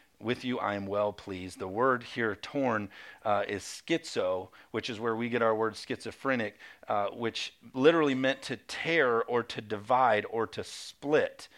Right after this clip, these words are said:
And so the separation, coming up out of the water, that separation that you may experience between God and yourself,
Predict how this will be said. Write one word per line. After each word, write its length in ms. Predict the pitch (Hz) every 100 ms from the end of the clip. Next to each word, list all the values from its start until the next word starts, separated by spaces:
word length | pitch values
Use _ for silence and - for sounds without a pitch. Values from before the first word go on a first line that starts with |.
| - - -
And 100 | 123
so 160 | 143
the 120 | 123 120
separation, 1080 | - 165 160 151 139 143 139 - 90 85 _ _ - _ -
coming 280 | 147 160
up 140 | 151 147
out 100 | 143
of 80 | 135
the 80 |
water, 240 | 131 120 110
that 160 | 120
separation 800 | - - 151 151 139 143 147 143 127
that 100 | 117
you 100 | 123
may 200 | 123 123 123
experience 540 | 113 - - 127 117 -
between 480 | 120 - 131 117
God 360 | 107 107 123 131 - - -
and 160 | 127
yourself, 600 | 127 117 - 135 123 -